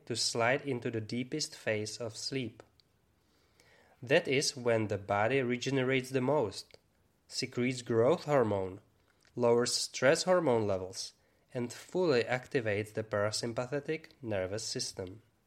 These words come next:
I hope you are enjoying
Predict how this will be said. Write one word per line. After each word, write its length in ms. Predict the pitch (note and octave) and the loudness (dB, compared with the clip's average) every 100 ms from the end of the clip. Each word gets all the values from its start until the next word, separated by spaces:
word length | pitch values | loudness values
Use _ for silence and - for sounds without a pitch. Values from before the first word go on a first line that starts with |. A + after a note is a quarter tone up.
| _ _ _ _ _ _ _ _ _ _ _ _ _ _ _ _ _ _ _ _ _ _ _ _ _ _ _ _ _ _ _ _ _ _ _ _ _ _ _ _ _ _ _ _ _ _ _ | _ _ _ _ _ _ _ _ _ _ _ _ _ _ _ _ _ _ _ _ _ _ _ _ _ _ _ _ _ _ _ _ _ _ _ _ _ _ _ _ _ _ _ _ _ _ _
I 200 | C#3+ B2+ | 4 6
hope 360 | A2+ C#3+ E3 E3 | 8 8 8 6
you 160 | C3+ B2 | 4 6
are 140 | A2+ | 6
enjoying 1000 | A#2+ A#2 A2 A#2 C3 C#3+ A#2+ G2 F#2+ | 4 -2 -2 2 6 8 6 4 -2